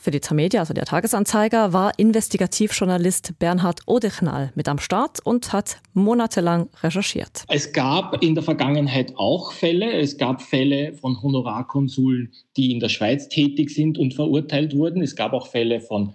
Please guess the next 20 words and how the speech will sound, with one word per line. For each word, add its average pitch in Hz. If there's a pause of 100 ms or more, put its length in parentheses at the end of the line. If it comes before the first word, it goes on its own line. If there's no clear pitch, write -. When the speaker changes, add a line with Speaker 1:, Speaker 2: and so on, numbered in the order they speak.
Speaker 2:
Schweizer 127
Honorarkonsuln 139
in 135
anderen 151
Ländern, 170 (380)
die 139
Straftaten 143
begangen 143
sind. 160 (440)
Aber 143 (140)
wir 147
haben 147
eigentlich 143
nur 143
einen 143
Fall 135
in 139
der 120
Gegenwart 151
gefunden 185